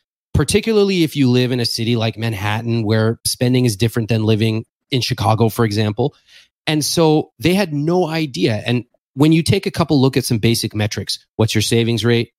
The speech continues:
What's your expenses? You know, what is your housing costs? And I said to them, "You guys are doing really well. You should give yourself a pat on the back." And they go, "Okay, yeah, yeah, yeah. So anyway, we got this question about our accounts." I said, "Hold on a second. Let's celebrate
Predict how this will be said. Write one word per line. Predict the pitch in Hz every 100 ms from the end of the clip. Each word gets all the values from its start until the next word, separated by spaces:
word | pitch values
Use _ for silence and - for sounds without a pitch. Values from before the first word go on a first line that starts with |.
| _
What's | 110 117
your |
expenses? | 104 - - 113 - 117 113 - - - _
You | 113
know, | 107
what | 101 113
is | 107
your | 113 107 107 -
housing | 117 113 120
costs? | 117 117 127 - - _ _ _
And | 127
I | 143
said | 180 226 196
to |
them, | 165 127
"You | 135
guys | 262 330
are | 202
doing | 143 170 131 -
really | 107 110 135 180 180 131
well. | 117 135 117 80 -
You | 262
should | 240
give | 180
yourself | 196 - 165 -
a |
pat | - 131
on | 127
the | 107
back." | 104 92 _ _ -
And | 151
they | 180
go, | 170 139 - _ _ _ _ _
"Okay, | 175 202 180 156 160
yeah, | 165 165
yeah, | 151 139
yeah. | 127 107
So | 104 - 147
anyway, | 160 233 196
we | 165 170
got | 170
this | -
question | - 180 - 156
about | 139 123
our | 110
accounts." | - 120 98
I | -
said, | 196
"Hold | 269 349
on | 294
a |
second. | 190 143 117 104 _ _ _ _
Let's | 170 269 -
celebrate | - - 339 403 180 156 131 131